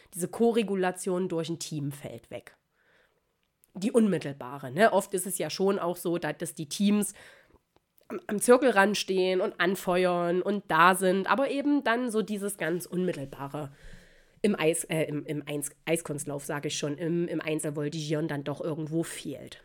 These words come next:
Deswegen ist es da dann näher dran am Eiskunstlauf. Wir haben natürlich auch im Voltigiersport einen gewissen Kaderdruck, ne? Also das ist schon auch so, wenn du erstmal im, im Kader gelandet bist, musst du deinen Platz da auch irgendwie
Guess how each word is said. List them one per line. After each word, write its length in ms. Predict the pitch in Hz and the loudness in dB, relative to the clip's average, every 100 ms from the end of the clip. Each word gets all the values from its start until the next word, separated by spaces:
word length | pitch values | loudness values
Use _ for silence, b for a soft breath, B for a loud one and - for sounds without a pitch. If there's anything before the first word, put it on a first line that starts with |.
| _ | _
Deswegen 380 | 151 143 156 147 | -12 -4 -2 0
ist 160 | 156 - | -2 -4
es 140 | - | -8
da 160 | 147 147 | -6 -4
dann 180 | 147 147 | -4 -4
näher 240 | 143 139 | -4 -6
dran 240 | 139 139 | -10 -14
am 140 | 139 135 | -14 -14
Eiskunstlauf. 800 | 131 - - 139 - 131 127 - | -16 -16 -16 -16 -14 -14 -12 -4
Wir 100 | 156 | -2
haben 160 | 196 202 | 0 0
natürlich 600 | 160 - 262 277 - - | -2 2 4 4 2 2
auch 180 | 190 | 2
im 160 | 208 190 | 2 0
Voltigiersport 920 | 170 165 147 170 170 170 - 156 151 - B B B B | 0 -2 -4 -4 -4 -4 -6 -4 -6 -10 B B B B
einen 220 | 160 170 | 0 0
gewissen 480 | 156 156 170 139 139 | -2 -4 -4 -6 -8
Kaderdruck, 960 | - 143 156 190 196 233 466 - - b b - | -8 -6 -2 -2 0 4 4 2 -16 b b -8
ne? 320 | 147 175 370 | -4 -2 -2
Also 300 | 180 170 165 | -4 -2 -2
das 240 | 165 170 - | -2 -4 -6
ist 220 | 185 - | -8 -8
schon 400 | - 160 190 240 | -6 -2 0 0
auch 240 | 220 262 | -2 -2
so, 280 | - 254 330 | 0 0 2
wenn 160 | 262 226 | 2 0
du 60 | |
erstmal 400 | 180 202 - 196 | 0 -2 -2 -2
im, 280 | 180 185 190 B B B B | 0 0 -2 B B B B
im 160 | 202 196 | -2 -2
Kader 400 | - 190 202 202 | 2 4 6 6
gelandet 560 | 180 170 170 226 247 - | 4 4 4 2 0 6
bist, 420 | 240 254 - - | 6 6 -2 -6
musst 420 | 196 196 202 - | -2 2 0 0
du 60 | 185 | 0
deinen 280 | 170 170 | 2 2
Platz 380 | 180 202 202 - | 0 0 0 -2
da 180 | 185 180 | -2 -2
auch 220 | 170 175 | 0 -2
irgendwie 680 | 185 180 180 170 165 170 165 | 0 0 -2 -2 -2 0 0